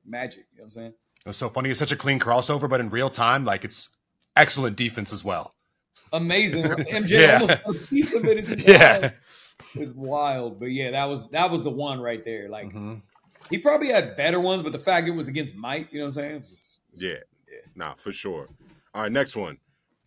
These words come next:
Speaker 3: Jordan in the finals. Was it a push-off or was it clean?
Speaker 1: Oh, I'm gonna say clean. I'm gonna say clean. 'Cause I feel like that push-off is,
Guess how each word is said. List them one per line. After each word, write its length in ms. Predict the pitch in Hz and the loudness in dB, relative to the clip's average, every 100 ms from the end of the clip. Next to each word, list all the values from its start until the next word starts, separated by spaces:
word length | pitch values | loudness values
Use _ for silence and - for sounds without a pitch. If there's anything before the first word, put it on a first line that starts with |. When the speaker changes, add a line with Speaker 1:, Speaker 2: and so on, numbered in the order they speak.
| _ | _
Speaker 3:
Jordan 560 | 135 156 170 175 175 - | 2 4 4 2 -2 -2
in 140 | 139 | 0
the 80 | 123 | -2
finals. 680 | - 147 156 147 117 90 87 | -2 2 4 2 0 -6 -2
Was 200 | 131 156 | 0 2
it 60 | |
a 40 | 190 | 0
push-off 720 | - 226 - 240 247 262 - - | 6 6 6 6 6 6 2 -8
or 140 | 120 | -4
was 160 | 131 120 | -2 -4
it 140 | 123 | -6
clean? 440 | 135 131 98 73 - _ _ _ _ _ _ _ _ _ _ _ _ _ _ - _ _ _ | -4 -2 -4 -8 -18 _ _ _ _ _ _ _ _ _ _ _ _ _ _ -20 _ _ _
Speaker 1:
Oh, 200 | 117 139 139 | -8 -4 -4
I'm 60 | 143 | -6
gonna 80 | |
say 200 | 135 131 | -8 -10
clean. 480 | 101 113 123 107 95 | -10 -12 -12 -12 -14
I'm 60 | 101 | -16
gonna 80 | 107 | -14
say 180 | 113 | -14
clean. 380 | 101 101 104 92 | -16 -16 -18 -18
'Cause 160 | - 147 | -10 -4
I 100 | 208 | -2
feel 120 | 226 | 0
like 260 | 233 151 - - _ _ _ _ _ | -2 -4 -6 -20 _ _ _ _ _
that 200 | 151 196 | -6 -6
push-off 460 | 151 202 247 233 220 | -2 -4 -2 -4 -4
is, 220 | 170 117 | -6 -8